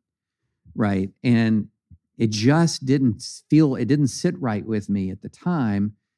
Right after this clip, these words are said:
when we're saying that somebody who grew up in the double wide and Hazard, well, we're gonna, we're gonna hold them to a much higher standard. And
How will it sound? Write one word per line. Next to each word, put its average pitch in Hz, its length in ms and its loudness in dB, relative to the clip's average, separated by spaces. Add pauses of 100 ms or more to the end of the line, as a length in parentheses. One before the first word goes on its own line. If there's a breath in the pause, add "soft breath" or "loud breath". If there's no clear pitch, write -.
(200)
when 123 240 6
we're 117 140 4
saying 143 420 2
that 113 100 -2
somebody 135 400 2
who 117 100 2
grew 113 240 0
up 117 100 -2
in 113 100 4
the 110 60 2
double 110 280 0
wide 107 260 0
and 98 120 -2
Hazard, 113 720 -2 (960)
well, 127 340 0
we're 143 140 2
gonna, 120 320 2
we're 139 140 -2
gonna 147 160 2
hold 127 380 2
them 123 200 2
to 120 140 0
a 110 40 0
much 104 240 -2
higher 98 320 -4
standard. 123 640 0
And 110 160 -6